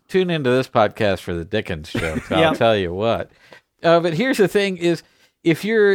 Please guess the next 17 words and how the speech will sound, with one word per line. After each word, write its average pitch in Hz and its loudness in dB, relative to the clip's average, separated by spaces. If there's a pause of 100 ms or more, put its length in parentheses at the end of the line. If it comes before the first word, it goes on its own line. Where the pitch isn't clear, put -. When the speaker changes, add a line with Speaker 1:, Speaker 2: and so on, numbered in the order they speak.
(140)
Speaker 1:
i-, 175 0
if 160 -2
you're, 196 0 (600)
uh, 165 -4
trying 214 0
to 175 0 (100)
explain 180 -2
or, 151 4
or 139 0
try 151 -2
and 131 -4 (320)
really 151 0
even 131 -2
just 113 -2
discuss 135 2 (840)
anything 165 0
spiritual, 139 -2